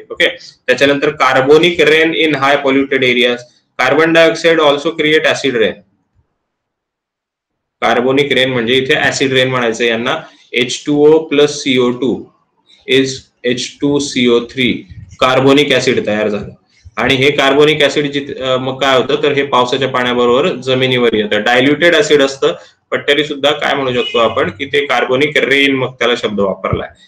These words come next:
येतंय लक्षात? कार्बोनिक ॲसिड. I hope this is clear. Carbonic acid.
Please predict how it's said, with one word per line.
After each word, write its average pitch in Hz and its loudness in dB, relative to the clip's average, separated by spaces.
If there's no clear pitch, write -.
येतंय 120 2
लक्षात? 143 2
कार्बोनिक 127 0
ॲसिड. 117 0
I 120 2
hope 127 0
this 127 -2
is - -8
clear. 135 2
Carbonic 123 -2
acid. 143 -2